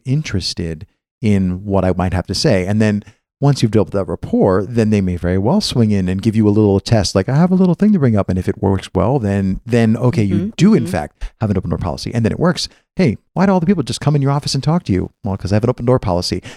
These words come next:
Speaker 1: But there's a piece that you didn't, that not
Speaker 2: Yeah.
Speaker 1: you, but that one forgot to share, which is, "I earned their belief in my open door policy." So
Speaker 2: Yeah, exactly. And it's something you do have to cultivate, and it's, it's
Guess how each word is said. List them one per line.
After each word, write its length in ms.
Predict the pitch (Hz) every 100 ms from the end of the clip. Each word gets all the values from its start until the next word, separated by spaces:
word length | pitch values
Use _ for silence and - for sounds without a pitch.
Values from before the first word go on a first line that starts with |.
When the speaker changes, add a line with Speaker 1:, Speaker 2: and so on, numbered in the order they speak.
| -
Speaker 1:
But 160 | - -
there's 160 | 98 85
a 40 |
piece 480 | - - 170 151 -
that 80 | 104
you 80 | 104
didn't, 300 | 101 90 -
that 180 | 104 104
not 220 | 98 95
Speaker 2:
Yeah. 140 | 101
Speaker 1:
you, 100 | 92
but 140 | 82 85
that 180 | 85 -
one 460 | 107 95 95 92 92
forgot 260 | - 87 -
to 60 | 87
share, 280 | - 78 57
which 180 | 92 85
is, 120 | - -
"I 200 | 101 -
earned 560 | - 117 113 80 78 - _ _ _ -
their 360 | 98 95 92
belief 600 | 87 104 87 147 117 -
in 200 | 110 110
my 180 | 92 87
open 240 | 90 98 85
door 160 | -
policy." 400 | - - - - -
So 120 | -
Speaker 2:
Yeah, 360 | 175 175 185 170
exactly. 440 | 160 156 165 151
And 100 | 175
it's 120 | 180 -
something 220 | 220 214
you 40 | 170
do 80 | 170
have 60 |
to 60 | 147
cultivate, 560 | - 151 - 143 120 -
and 260 | 143 139 135
it's, 280 | 143 - -
it's 380 | 143 143 -